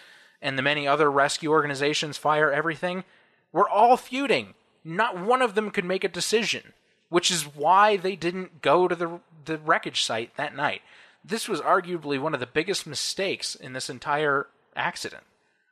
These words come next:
was the fact that they just didn't get there when they needed to. And yes, it was gonna be tough,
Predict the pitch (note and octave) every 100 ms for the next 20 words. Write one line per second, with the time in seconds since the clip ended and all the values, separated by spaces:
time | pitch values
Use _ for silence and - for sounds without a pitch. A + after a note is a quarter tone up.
0 | _ _ _ - D3 E3 E3+ E3 D#3+ C#3+
1 | C3 - E3 - C#3+ B2 A2+ D3+ G3 -
2 | - - _ _ _ - - C3+ C3 B2
3 | C#3 F#3+ - - - - _ _ _ -
4 | D3+ C#3+ C#3+ - _ _ _ _ _ _
5 | _ _ - D3 G#3 - D#3+ C#3 E3 C#3
6 | B2+ - G#3 G3+ -